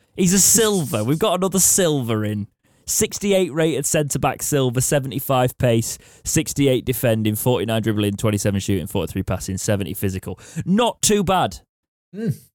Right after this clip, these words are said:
Speaker 1: And he's usable in an ultimate team with a Wednesday card as well, 'cause he's got an English link, so you can actually use
Speaker 2: Yep.
Speaker 1: him in there if you're a proper fifa head. That, that shouldn't be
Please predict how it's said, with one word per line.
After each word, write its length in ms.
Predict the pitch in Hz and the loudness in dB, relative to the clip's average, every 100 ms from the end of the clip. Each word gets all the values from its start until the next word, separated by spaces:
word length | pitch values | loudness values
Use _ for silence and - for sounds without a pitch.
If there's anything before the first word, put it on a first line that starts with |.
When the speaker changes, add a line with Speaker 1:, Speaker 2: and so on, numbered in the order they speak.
| _ _ - | _ _ -4
Speaker 1:
And 120 | 151 | -2
he's 120 | 160 165 | 0 0
usable 400 | 196 160 156 151 | 0 0 0 0
in 80 | |
an 80 | 151 | 2
ultimate 320 | 156 123 113 - | 0 0 -4 0
team 200 | 131 117 | 0 2
with 100 | 113 | 2
a 60 | |
Wednesday 320 | 113 113 113 | 2 0 0
card 260 | 113 123 123 | 0 2 2
as 100 | 117 | 2
well, 160 | 131 123 | 2 2
'cause 80 | 120 | 0
he's 100 | 107 | 2
got 160 | 120 | 0
an 60 | 107 | 0
English 340 | 123 117 117 - | 0 0 0 0
link, 320 | 120 104 - | 0 0 -4
so 120 | 110 | -2
you 120 | 107 | -2
can 120 | 113 113 | 0 -2
actually 300 | - 107 110 | -2 -4 0
use 160 | 107 | 0
Speaker 2:
Yep. 80 | 98 | 0
Speaker 1:
him 100 | 92 | 0
in 120 | 92 | -2
there 180 | 95 92 | 0 0
if 120 | 98 | 0
you're 120 | 107 101 | 0 -2
a 40 | |
proper 280 | - 101 92 | 0 -4 -4
fifa 420 | - 101 - 104 | -4 -4 -2 0
head. 140 | 107 | 0
That, 380 | 120 90 107 - | -2 -2 -4 -4
that 200 | 143 - - - - | -4 -4 -8 -20 -10
shouldn't 300 | - 185 143 | -2 -2 0
be 140 | 143 | -4